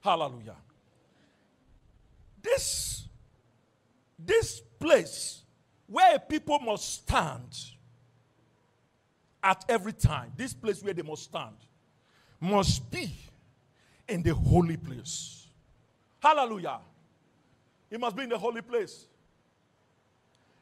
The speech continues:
That's why before the, before the ark is borne upon the shoulders of men, they must be sanctified.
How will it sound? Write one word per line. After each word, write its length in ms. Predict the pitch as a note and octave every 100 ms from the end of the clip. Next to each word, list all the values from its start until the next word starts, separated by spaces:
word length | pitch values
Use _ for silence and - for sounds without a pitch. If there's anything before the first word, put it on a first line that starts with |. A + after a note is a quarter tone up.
| _
That's 240 | E3 A#3 F#3+
why 180 | A3
before 380 | G#3 G3+ G3 A#3
the, 260 | G3 G3 F#3+ - _ _ _ _
before 280 | - F#3+ A#3+
the 140 | G#3 G#3
ark 260 | G#3 A3 -
is 200 | F3+ C3
borne 480 | A#2+ G3 F#3 A3 B3 - _
upon 300 | F3+ F3+ G#3
the 100 | F#3
shoulders 460 | E3+ G#3 G3 G3 F#3
of 180 | D#3+ D#3+
men, 420 | D#3+ E3+ F#3 G3+ _ _ - - - - C#3+
they 140 | F#3
must 300 | E3+ F3 E3
be 100 | E3
sanctified. 840 | - F#3 D#3+ - D3+ F#3 D3 G#2+